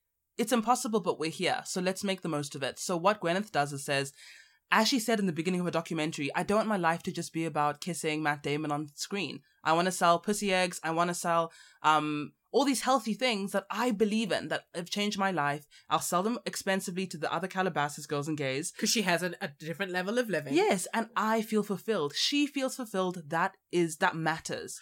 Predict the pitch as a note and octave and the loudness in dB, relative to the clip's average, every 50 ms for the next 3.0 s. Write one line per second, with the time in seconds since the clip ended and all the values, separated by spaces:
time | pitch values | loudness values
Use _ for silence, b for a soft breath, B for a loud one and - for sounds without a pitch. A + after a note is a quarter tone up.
0 | B B B B - - C#4+ B3+ G#3+ A#3 C4+ D4 - F4 F4+ E4 - - A3 A3+ | B B B B 0 0 2 2 4 4 2 2 2 -2 -2 -2 -2 0 0 2
1 | G#3+ G#3 G3+ F#3+ F3 F3 F3+ F3+ F#3+ F#3 G#3 G3+ F3+ E3+ - - F#3 F3+ - - | 2 2 0 0 -2 -2 -2 -2 0 0 -2 -2 -4 -6 -6 -6 -6 -6 -4 -4
2 | F3 - - - - - - - - - - G#3 E3 C3+ - - - - - | -6 -4 -4 -6 -6 -6 -8 -8 -8 -4 -4 -4 -4 -6 -8 -14 -18 -18 -20